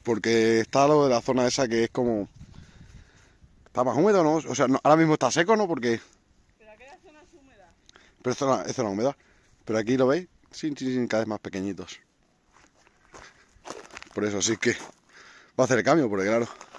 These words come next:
Speaker 1: ya os digo, la otra finca está. No hago ni idea. Pa' ahí.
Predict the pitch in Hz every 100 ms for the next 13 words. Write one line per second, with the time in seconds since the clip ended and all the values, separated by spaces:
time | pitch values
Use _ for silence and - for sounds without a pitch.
0 | - - - 110 107 110 - - - -
1 | - - 107 113 131 127 147 165 - -
2 | - _ - - - - - - _ _
3 | _ - - - - - - - - -
4 | - - - 101 104 123 107 113 95 -
5 | - - - - _ _ - _ _ _
6 | _ _ _ _ _ _ _ _ - _
7 | _ _ _ _ _ _ - 92